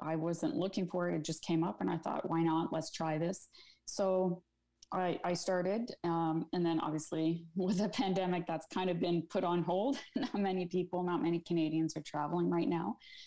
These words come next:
So, um, so yeah,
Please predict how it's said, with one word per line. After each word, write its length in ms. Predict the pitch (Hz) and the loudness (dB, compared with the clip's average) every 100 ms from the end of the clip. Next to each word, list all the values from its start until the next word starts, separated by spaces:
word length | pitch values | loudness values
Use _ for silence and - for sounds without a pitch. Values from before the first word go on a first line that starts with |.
| - _ | -20 _
So, 640 | - - 190 175 170 165 - | -12 -4 0 0 0 -2 -2
um, 580 | 165 160 160 160 165 160 - - - - | -2 0 2 2 2 0 -6 -20 -18 -12
so 220 | - 220 | -4 0
yeah, 280 | 226 359 - | 2 0 -2